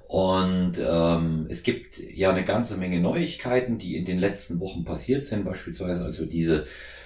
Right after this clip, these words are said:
äh, sehr lange, äh, Folge da aufgenommen haben, als du mich vorgestellt hast und gehostet hast. Und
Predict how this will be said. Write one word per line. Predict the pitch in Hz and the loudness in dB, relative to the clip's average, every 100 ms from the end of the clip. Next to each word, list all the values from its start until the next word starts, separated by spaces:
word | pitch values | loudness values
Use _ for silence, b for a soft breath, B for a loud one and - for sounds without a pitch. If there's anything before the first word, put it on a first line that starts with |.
| B B | B B
äh, | 85 85 | -2 0
sehr | 85 85 80 | 2 4 6
lange, | 110 101 95 85 80 - 85 87 | 6 4 2 0 -2 -6 -2 0
äh, | 82 | -2
Folge | - 90 92 82 | -2 -2 0 -2
da | 82 | -2
aufgenommen | - - - 85 82 80 80 | -4 -4 -4 -4 -2 -2 -2
haben, | 82 82 80 76 - | -2 -2 -2 -4 -6
als | 78 80 - | -8 -8 -6
du | - | -2
mich | 82 - - | -2 -2 -2
vorgestellt | - 95 85 - 87 85 85 | 0 0 0 -2 2 2 2
hast | 87 - | -4 -4
und | - 82 | -4 -4
gehostet | 113 120 87 - - | -4 -4 -4 -2 -4
hast. | 82 82 - | -2 -4 -4
Und | - 73 69 | -6 -6 -6